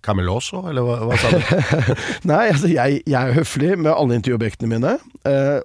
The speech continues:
Speaker 2: også de jeg nødvendigvis ikke liker. Jeg, altså, jeg har brukt tredve år på å treffe utrolig mange mennesker jeg ikke liker.
Speaker 1: For
Speaker 2: Så
Speaker 1: du er
Speaker 2: uansett
Speaker 1: ikke sånn
Speaker 2: hva jeg syns om intervjuobjektene, så pleier jeg å hilse høflig. De skal jo tross alt stille opp et intervju for meg.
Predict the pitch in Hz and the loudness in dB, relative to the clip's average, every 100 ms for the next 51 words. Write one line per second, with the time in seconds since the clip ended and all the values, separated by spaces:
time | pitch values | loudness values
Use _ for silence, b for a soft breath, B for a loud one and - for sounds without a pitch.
0 | - - 190 156 120 120 123 127 - 127 | -4 -4 -2 0 0 0 -2 -2 -2 -2
1 | 113 104 95 104 123 120 - 107 92 - | 0 0 0 -2 -4 -4 -4 -4 -4 -2
2 | 190 151 - - 120 107 110 127 127 127 | 0 0 -2 -8 -8 -4 -2 -2 0 0
3 | 123 123 - - 123 101 110 117 - 120 | -2 -4 -8 -4 -2 0 0 -2 -2 -4
4 | 120 113 - 147 - 127 - - 156 170 | -2 -4 -6 -6 -4 -6 -6 -6 -4 -2
5 | 131 120 107 - 104 - 98 - 98 95 | -2 -2 -4 -4 -6 -6 -8 -6 -8 -10
6 | B B B B B B B B 147 147 | B B B B B B B B 0 2
7 | 127 147 143 143 160 - - 120 117 - | 2 2 2 2 2 0 -2 0 -2 -2
8 | 113 139 127 139 104 101 190 160 - 151 | -2 -2 0 -2 -2 -4 -6 -6 0 0
9 | 98 135 170 107 - 123 117 180 214 156 | 0 0 0 -2 -4 -2 -2 -4 -4 -2
10 | 147 - - 131 123 147 - 117 120 - | -4 -6 -6 -4 -4 -4 -6 -4 -4 -4
11 | 123 92 98 101 92 98 120 180 | -6 -6 -6 -6 -6 -6 -4 -6